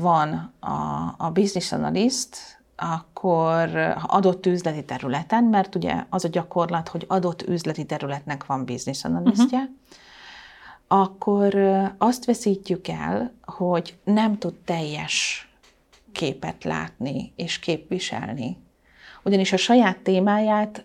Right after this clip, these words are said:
Speaker 1: mindig jobban fogja képviselni, és én még nem láttam
Speaker 2: Mhm.
Speaker 1: olyan projektet, ami egyetlen adott területhez kapcsolódik
Speaker 2: Én sem.
Speaker 1: kizárólag.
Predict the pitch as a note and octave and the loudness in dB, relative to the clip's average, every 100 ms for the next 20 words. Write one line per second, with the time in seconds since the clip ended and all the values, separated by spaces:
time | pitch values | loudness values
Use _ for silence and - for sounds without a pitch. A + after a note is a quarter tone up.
0 | - G3+ G3+ F#3+ E3+ D#3+ - F#3 E3+ D#3+ | -2 2 4 4 2 -2 0 2 2 0
1 | D3+ - E3 D#3 C#3 - C3+ - G3 A3 | -2 -2 -2 -2 -6 -6 -8 -4 -2 0
2 | G#3 - F#3+ - E3+ E3 E3+ F3+ D#3 A3 | 0 0 -4 -2 -2 0 0 2 6 6
3 | A3+ D#3 E3 C3 C3 E3+ F#3 F3+ F#3 F3+ | 6 4 2 0 0 0 0 -2 -6 -4
4 | D#3+ D#3 D#3 - - D#3+ D#3 D3+ - C#3+ | -4 -4 -6 -6 -4 -2 -2 -4 -6 -6
5 | C#3 - D3+ D#3+ C#3 - - - C3+ B2+ | -6 -8 -6 -4 -4 -6 -14 -8 -6 -6
6 | B2 - - B2+ - - _ _ _ _ | -6 -8 -8 -8 -8 -14 _ _ _ _
7 | _ - C#3 - D3 C3+ C#3 C3+ G#3 E3+ | _ -4 -4 -2 -2 -2 -2 0 2 4
8 | E3 D3+ C#3+ C3+ A#2 | 2 0 -2 -4 -4